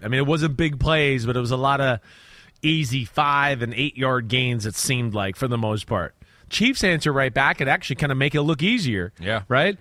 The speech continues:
Speaker 1: Five plays, I think it was, seventy-five yards, and, you know, or six plays it was.
Speaker 2: Mm-hmm.
Speaker 1: But, you know, some big plays in that, and you went, "Oh, okay, here we go." Right?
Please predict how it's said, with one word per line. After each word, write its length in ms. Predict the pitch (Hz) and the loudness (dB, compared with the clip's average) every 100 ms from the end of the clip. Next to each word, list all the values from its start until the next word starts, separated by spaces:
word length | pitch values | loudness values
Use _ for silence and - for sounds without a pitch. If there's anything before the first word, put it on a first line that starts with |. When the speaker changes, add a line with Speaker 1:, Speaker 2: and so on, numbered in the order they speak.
| - - | -12 -8
Speaker 1:
Five 260 | - 127 170 | 0 2 2
plays, 320 | 151 175 185 | 2 2 0
I 60 | 196 | 0
think 100 | 202 | 0
it 60 | |
was, 180 | 202 214 | 0 0
seventy-five 520 | 170 170 190 185 185 | -2 -2 0 0 2
yards, 380 | 196 202 208 190 - - - | 2 2 0 -6 -14 -20 -4
and, 280 | 135 151 156 | 0 2 2
you 80 | 185 | 2
know, 80 | 151 | 2
or 100 | 143 | 2
six 220 | - 196 | 2 0
plays 320 | - 165 160 | 2 2 2
it 80 | 160 | 2
was. 360 | 151 156 180 - - - | 2 2 0 -8 -18 -18
Speaker 2:
Mm-hmm. 120 | - | 0
Speaker 1:
But, 220 | 185 185 - - | 2 2 0 -2
you 100 | 165 | 0
know, 180 | 156 175 | 2 2
some 220 | - 156 | 2 2
big 260 | 135 175 170 | 2 0 0
plays 400 | 175 185 175 151 | 2 2 2 2
in 140 | 175 | 2
that, 340 | 175 196 233 - - - | 2 0 -2 -10 -20 -6
and 120 | 156 180 | -2 0
you 80 | |
went, 140 | 185 175 | 0 0
"Oh, 280 | 220 226 208 | 2 2 0
okay, 260 | - 208 | 2 2
here 160 | 180 196 | 4 2
we 160 | 196 185 | 2 0
go." 440 | 226 254 92 107 - - - - | 0 0 -2 -6 -16 -20 -20 -4
Right? 300 | 123 165 208 | 0 2 0